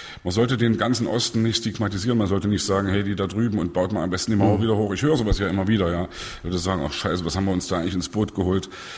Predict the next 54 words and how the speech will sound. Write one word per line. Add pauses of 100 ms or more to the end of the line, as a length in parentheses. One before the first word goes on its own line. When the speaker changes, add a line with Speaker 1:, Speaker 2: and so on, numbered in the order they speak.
(180)
Speaker 1:
Hey,
es
gibt
da
auch
ziemlich
coole
Typen
da,
wo
ich
herkomme
und
die, (180)
Speaker 2:
<laughs>
Speaker 1:
die
kümmern
sich.
Und
das,
wie
gesagt,
das
sind
immer
die
Leute
vor
Ort.
Speaker 2:
Aber
wie
erklärst
du,
dass
das,
äh, (360)
dass
Fremdenfeindlichkeit,
ja, (220)
wenn
wir
das
so
richtig
beobachten,
ein
Stück
weiter
in
die
Mitte
der
Gesellschaft
rückt?